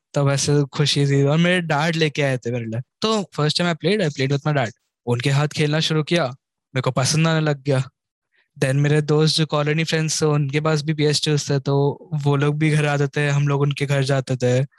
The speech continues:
बहुत पहले एक गेम आती थी Pac-Man करके, Pac-Man World Rally was the com-, like, हम, हमारे कॉलोनी फ्रेंड्स के ग्रुप में ऐसे कम-, कॉम्पिटिशन होता था, इसमें जीतेगा कौन, कौन ज्यादा अच्छा लगेगा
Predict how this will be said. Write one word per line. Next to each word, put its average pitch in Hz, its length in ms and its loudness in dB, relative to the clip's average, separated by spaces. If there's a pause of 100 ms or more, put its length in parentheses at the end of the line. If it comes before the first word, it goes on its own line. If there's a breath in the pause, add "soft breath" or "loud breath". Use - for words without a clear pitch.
(420 soft breath)
बहुत 165 280 0
पहले 208 180 0
एक 190 80 -4
गेम 180 200 0
आती 175 200 0
थी 214 40 0
Pac-Man 143 640 -4
करके, 113 300 -6
Pac-Man 170 720 -4
World 175 220 2
Rally 175 420 0 (380)
was 175 380 0 (260)
the 180 60 0 (100)
com-, 175 160 0
like, 165 360 -4 (220)
हम, 170 300 4 (160)
हमारे 165 300 0
कॉलोनी 160 360 -2
फ्रेंड्स 175 220 -2
के 190 80 -2
ग्रुप 170 160 0
में 180 100 -2
ऐसे 190 140 -2
कम-, 185 300 -4
कॉम्पिटिशन 165 480 0
होता 131 140 0
था, 120 180 -2 (420 loud breath)
इसमें 175 180 0
जीतेगा 160 380 0
कौन, 139 500 -2 (560 soft breath)
कौन 147 180 0
ज्यादा 151 240 2
अच्छा 147 260 0
लगेगा 131 600 0